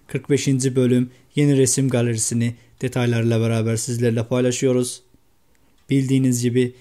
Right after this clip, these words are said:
Yalı Çapkın dizisinin kırk beşinci bölümünde tüm taşlar yerinden oynayacak ve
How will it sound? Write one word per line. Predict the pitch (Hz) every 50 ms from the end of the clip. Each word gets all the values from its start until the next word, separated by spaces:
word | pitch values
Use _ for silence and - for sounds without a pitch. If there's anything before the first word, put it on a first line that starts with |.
| _ _ -
Yalı | 120 120 123
Çapkın | 120 - 131 120 - - 131 127 127 123
dizisinin | 123 127 - - - 127 120 117 117 113 - _ _ -
kırk | - - 123 - -
beşinci | 127 120 - 127 120 117 113 113
bölümünde | 117 110 107 107 107 110 107 107 113 110 110 113 - _ _ _ _ _ -
tüm | - 156 151 139
taşlar | - 131 117 - 120 117 113
yerinden | 113 117 117 110 113 113 117 120 123
oynayacak | 123 123 123 127 131 123 127 131 127 123 - - _ _ _ _ _ _ _ -
ve | 135 131 123 120 127